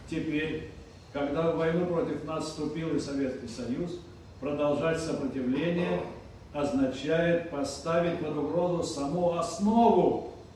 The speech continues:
существования нашей империи». Ну, как я уже говорил, по понятным причинам американские и японские историки и пропагандисты избегают упоминания этого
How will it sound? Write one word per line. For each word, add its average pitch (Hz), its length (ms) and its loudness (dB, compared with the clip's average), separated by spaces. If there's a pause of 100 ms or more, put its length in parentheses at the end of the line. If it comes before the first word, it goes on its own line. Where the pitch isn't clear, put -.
(160)
существования 135 1040 -4 (360)
нашей 117 480 -4 (520)
империи». 120 520 -4 (1600)
Ну, 165 120 -6
как 147 260 -8
я 143 80 -2
уже 131 180 0
говорил, 135 240 0
по 131 80 -4
понятным 123 440 0
причинам 135 580 -2
американские 120 680 -2
и 117 80 -4
японские 117 380 -4
историки 120 480 -4
и 113 140 -10
пропагандисты 110 880 -8 (340)
избегают 131 680 -2 (500)
упоминания 127 800 0 (280)
этого 113 360 -8